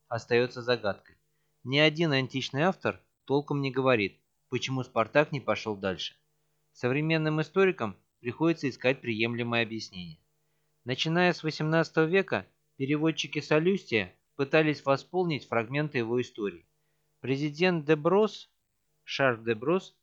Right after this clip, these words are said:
французский историк, президент парламента в Дижоне. Президент де Брос, кажется, первым выдвинул для объяснения разворота арабского войска идею о разливе Пада. Эта гипотеза по-прежнему правдоподобна. Если так,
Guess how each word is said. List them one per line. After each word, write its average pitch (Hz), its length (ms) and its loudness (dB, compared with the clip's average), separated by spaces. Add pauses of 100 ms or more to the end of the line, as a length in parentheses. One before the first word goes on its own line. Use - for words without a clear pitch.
французский 123 560 -4
историк, 165 420 -2
президент 110 500 -2
парламента 131 540 0
в 117 80 -16
Дижоне. 110 380 -6 (420)
Президент 156 560 2
де 156 80 4
Брос, 190 400 0 (360)
кажется, 165 460 2
первым 156 460 2
выдвинул 139 420 -2
для 127 160 0
объяснения 131 540 -4
разворота 139 560 2
арабского 147 420 2
войска 143 460 -2 (180)
идею 135 500 0
о 123 60 2
разливе 117 460 0
Пада. 101 420 -2 (480)
Эта 139 220 -6
гипотеза 160 580 -2
по-прежнему 156 640 0
правдоподобна. 131 880 -2 (320)
Если 135 300 -4
так, 196 320 2